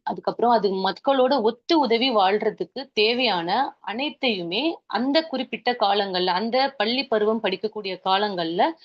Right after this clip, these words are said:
நாம இந்த கத்துக்கிறோம். அந்த மாதிரி கத்துக்கிறது தான் அந்த நேரத்து கடமை.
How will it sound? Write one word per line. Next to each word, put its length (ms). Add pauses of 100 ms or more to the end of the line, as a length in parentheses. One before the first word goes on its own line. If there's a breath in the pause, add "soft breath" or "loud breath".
(200 soft breath)
நாம 320
இந்த 360
கத்துக்கிறோம். 460 (300 loud breath)
அந்த 260
மாதிரி 260
கத்துக்கிறது 580
தான் 560
அந்த 460
நேரத்து 360
கடமை. 420